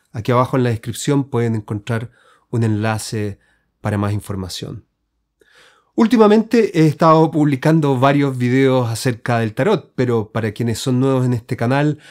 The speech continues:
aquí publico videos de distintos temas relacionados con la psicología analítica.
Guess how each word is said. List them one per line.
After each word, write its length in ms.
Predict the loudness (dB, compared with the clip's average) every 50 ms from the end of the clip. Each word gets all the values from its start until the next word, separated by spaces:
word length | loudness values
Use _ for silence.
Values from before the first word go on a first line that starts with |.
| -20 -20 -20 -18 _
aquí 260 | -6 -4 -2 0 -2
publico 480 | 0 0 -2 0 0 0 0 0 0 2
videos 440 | 2 2 2 2 2 2 2 0 -2
de 120 | -4 -4
distintos 460 | -4 -4 -2 -2 -2 -2 0 -4 -4
temas 300 | -2 -2 0 0 0 0
relacionados 680 | -2 -4 -6 -6 -6 -6 -6 -4 -2 -2 -2 -2 -4 -4
con 180 | -4 -4 -4
la 80 | -4 -4
psicología 500 | -8 -8 -8 -10 -10 -8 -6 -4 -4 -2
analítica. 680 | -2 -2 -4 -4 -4 -6 -8 -12 -14 -14 -14 -14 -16